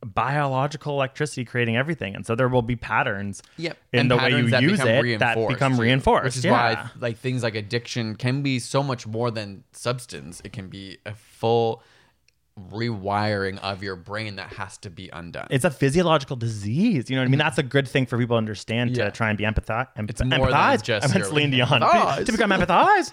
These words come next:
Speaker 1: Celine Dion,
Speaker 2: So
Speaker 1: French
Speaker 2: in
Speaker 1: accent.
Speaker 2: this study, they were s-, like, taking F M R Is of people's brains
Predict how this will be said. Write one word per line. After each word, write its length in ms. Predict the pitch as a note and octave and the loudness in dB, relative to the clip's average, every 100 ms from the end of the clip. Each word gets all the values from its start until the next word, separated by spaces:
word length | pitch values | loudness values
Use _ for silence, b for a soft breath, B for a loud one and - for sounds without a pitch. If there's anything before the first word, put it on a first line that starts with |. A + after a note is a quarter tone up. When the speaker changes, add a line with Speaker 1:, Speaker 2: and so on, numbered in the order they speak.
| - | -2
Speaker 1:
Celine 380 | - - D3+ | 0 2 2
Dion, 360 | B2+ E3 C#3 D3 | 2 0 0 0
Speaker 2:
So 280 | E3 D3 C#3 | 2 2 0
Speaker 1:
French 260 | A#2+ C3+ | -2 -4
Speaker 2:
in 80 | D#3+ | -2
Speaker 1:
accent. 220 | F3 E3+ | -2 0
Speaker 2:
this 240 | D#3+ E3 - | -2 -2 -2
study, 340 | - C3+ C3+ | 0 2 2
they 240 | B2 A#2+ A#2 | 2 2 2
were 140 | A2+ | -2
s-, 240 | A2+ - - | -4 -8 -8
like, 180 | G2+ | -8
taking 360 | - A2+ A2 G#2+ | -6 -6 -6 -8
F 200 | - G2+ | -6 -6
M 120 | F2+ F2+ | -4 -4
R 280 | D#2+ F#2 | -4 -4
Is 180 | E2 D#2 | -4 -8
of 80 | E2 | -12
people's 300 | F2+ - F#2 | -16 -14 -14
brains 500 | - F#2+ E2+ E2+ G#2 | -10 -10 -10 -16 -18